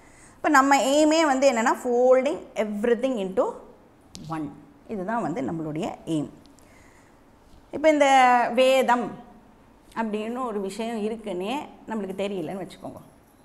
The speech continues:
இதெல்லாம் வரத்துக்கு முன்னாடி, வேதத்துக்கெல்லாம் நம்ம வந்து enter பண்றதுக்கு முன்னாடி, beginning ஸ்டேஜில்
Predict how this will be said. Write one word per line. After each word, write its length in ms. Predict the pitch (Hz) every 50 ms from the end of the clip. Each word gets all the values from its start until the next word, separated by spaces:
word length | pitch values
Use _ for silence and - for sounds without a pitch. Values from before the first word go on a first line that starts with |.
| _ _
இதெல்லாம் 320 | - 214 208 208 220 240 226
வரத்துக்கு 400 | 202 202 220 214 233 220 214 196
முன்னாடி, 280 | 185 190 196 196 190 127
வேதத்துக்கெல்லாம் 800 | 180 214 226 233 240 233 233 220 214 202 - 190 196 226 294 320
நம்ம 200 | 311 277 240 226
வந்து 280 | 214 208 220 233 247
enter 340 | 208 214 220 220 240 226 220
பண்றதுக்கு 500 | 220 202 214 208 254 254 226 247 240 220 208 185 170
முன்னாடி, 580 | 185 208 226 233 214 180 151 147 180 254 - - - - - - - - -
beginning 500 | 240 277 233 262 294 285 302 330 339 339 - -
ஸ்டேஜில் 580 | - 226 208 214 202 - 170 151 160 202 294